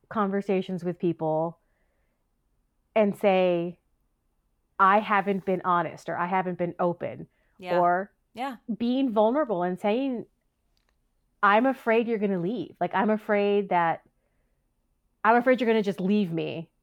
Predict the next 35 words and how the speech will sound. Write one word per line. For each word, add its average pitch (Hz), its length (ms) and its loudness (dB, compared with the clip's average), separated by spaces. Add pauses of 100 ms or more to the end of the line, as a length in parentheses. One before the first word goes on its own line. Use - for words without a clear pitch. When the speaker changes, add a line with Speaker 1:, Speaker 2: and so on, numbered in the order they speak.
Speaker 2:
Yeah. 180 260 -12
Speaker 1:
and 196 120 2
not, 190 180 4
or 196 120 2
not 202 220 2
love 190 280 2
me." - 320 -14 (360)
Speaker 2:
Yeah. 175 300 -12 (560)
Speaker 1:
You 190 140 -8
know, 160 200 -4
that's 196 400 0
tough 254 300 0 (760)
to, 262 100 0
like, 226 240 0
hang 240 360 -2
out 190 240 0
there. 151 340 -6 (380)
Speaker 2:
Yeah. 190 340 -14 (1200)
Yeah, 240 360 -6
it's 190 160 -16
super 330 320 -10
hard. 156 380 -10
And, 220 100 -14
like, 294 200 -12
that's 440 240 -16
the 453 140 -10
weird 240 240 -14
thing 277 140 -14
with 190 140 -12 (120)
therapy 160 480 -14
is, 143 140 -20
like, 143 300 -18 (1300)
I 208 120 -8
don't 226 140 -10
know, 180 800 -8